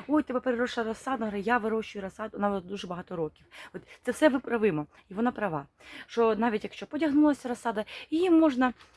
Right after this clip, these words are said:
е, швиденько, е, запікірувати по саму макушечку і пролити кальцієм для, для того, щоб, наприклад, е, карнівірчиком, щоб сам корінь розвивався товстий стебель, і можна все виправити. А люди думають, що розсада повинна тільки бути ідеальною. Так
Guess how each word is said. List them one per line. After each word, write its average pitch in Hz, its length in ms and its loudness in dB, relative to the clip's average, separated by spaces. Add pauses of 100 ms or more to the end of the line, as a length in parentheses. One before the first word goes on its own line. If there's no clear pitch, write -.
(180)
е, 240 80 -2
швиденько, 247 640 2 (260)
е, 214 380 0
запікірувати 269 800 -2
по 247 100 -8
саму 240 240 0
макушечку 220 720 -6 (360)
і 277 460 4 (300)
пролити 285 460 0
кальцієм 220 600 -6
для, 208 180 -2
для 175 240 -10
того, 214 280 -6
щоб, - 180 -8
наприклад, 202 460 -8 (260)
е, 214 160 -4
карнівірчиком, 269 800 2
щоб - 220 -10
сам 226 200 -4
корінь 226 360 0
розвивався 196 540 -2 (340)
товстий 233 540 -4 (120)
стебель, 226 480 -2
і 427 60 -8
можна 339 200 4
все 269 180 -2
виправити. 185 500 -4 (240)
А 196 100 -2
люди 254 200 -2
думають, 214 300 -4
що 202 120 -12
розсада 202 360 -4
повинна 190 320 -8
тільки - 260 -16
бути 180 280 -14
ідеальною. 165 440 -4
Так 214 120 -10